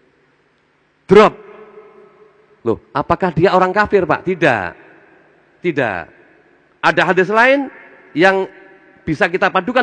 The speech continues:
maknanya. Hadis dari Abu Dzar, "Ma min abdin qala la ilaha illallah, tsumma mata ala dzalik,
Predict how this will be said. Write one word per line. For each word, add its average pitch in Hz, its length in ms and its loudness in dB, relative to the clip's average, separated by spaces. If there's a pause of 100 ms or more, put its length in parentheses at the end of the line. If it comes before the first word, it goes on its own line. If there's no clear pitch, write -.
maknanya. 262 400 -4 (1120)
Hadis 160 400 -2
dari 180 160 2
Abu 190 320 0
Dzar, 175 320 0 (1200)
"Ma 254 320 2
min 262 160 0
abdin 247 640 0
qala 247 400 4
la 262 320 4
ilaha 240 240 0
illallah, 226 480 2 (160)
tsumma 240 320 0
mata 269 480 4
ala 220 160 2
dzalik, 302 320 2